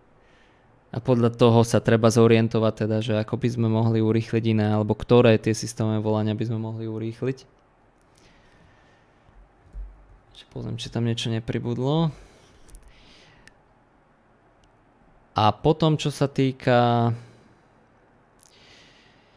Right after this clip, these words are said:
ďalšie otázky, tak treba si pozrieť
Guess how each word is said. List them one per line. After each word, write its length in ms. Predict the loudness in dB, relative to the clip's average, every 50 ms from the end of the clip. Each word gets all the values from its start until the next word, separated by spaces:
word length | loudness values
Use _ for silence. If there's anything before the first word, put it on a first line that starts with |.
| _ _ _ _ _ -20 _ _ _ _ _ _ _ _ -20 -6 2
ďalšie 400 | 6 6 6 6 6 4 4 2
otázky, 400 | 4 6 4 4 4 2 -2 -2
tak 240 | -2 0 -2 0 2
treba 240 | 2 4 6 4 4
si 160 | 2 0 0
pozrieť 580 | 2 2 4 4 4 4 4 4 4 0 -8